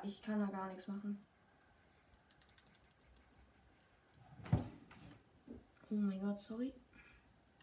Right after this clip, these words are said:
Guck mal, ich fahr gerade aus. Das,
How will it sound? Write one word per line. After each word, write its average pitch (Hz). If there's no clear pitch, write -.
Guck -
mal, 214
ich 208
fahr 247
gerade 214
aus. 208
Das, -